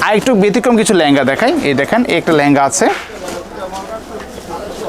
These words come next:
এটা হচ্ছে স্টোন আর হচ্ছে মিররের কাজ করা। কালারটার নাম হচ্ছে বাঙ্গি কালার। চমৎকার একটা কালার, সকলে নজর কাড়বে আশা করি এই কালারটার উপরে। So আপনারা চাইলে কিন্তু আমাদের কাছ থেকে এই কালারটা পারচেজ করতে পারেন।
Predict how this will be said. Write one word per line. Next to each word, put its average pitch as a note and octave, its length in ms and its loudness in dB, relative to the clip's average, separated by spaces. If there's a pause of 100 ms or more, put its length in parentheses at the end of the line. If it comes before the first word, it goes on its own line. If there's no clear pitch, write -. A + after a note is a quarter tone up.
(2250)
এটা F#3+ 160 2
হচ্ছে - 160 0 (200)
স্টোন B3+ 320 2
আর F#3 120 2
হচ্ছে F3+ 220 0
মিররের D3+ 340 4
কাজ G#2+ 100 0 (100)
করা। - 140 -4 (720)
কালারটার D#3 300 2
নাম D#3 140 2
হচ্ছে E3+ 140 0 (120)
বাঙ্গি C#3 260 4
কালার। A2 180 2 (120)
চমৎকার F3+ 400 2
একটা F#3 180 0
কালার, E3+ 200 2 (220)
সকলে A3+ 360 4 (140)
নজর E3 260 2
কাড়বে B2+ 240 2
আশা C#3 160 -2
করি D3 160 0
এই C3 60 -2
কালারটার B2+ 340 2
উপরে। D3+ 220 2 (680)
So - 140 2
আপনারা F#3 220 0
চাইলে E3+ 220 4
কিন্তু D#3 180 2
আমাদের C3+ 200 4
কাছ C3+ 180 0
থেকে D#3+ 140 0 (200)
এই G3+ 160 4
কালারটা F3 320 2
পারচেজ D3+ 320 -2
করতে F3+ 260 0
পারেন। G3 200 2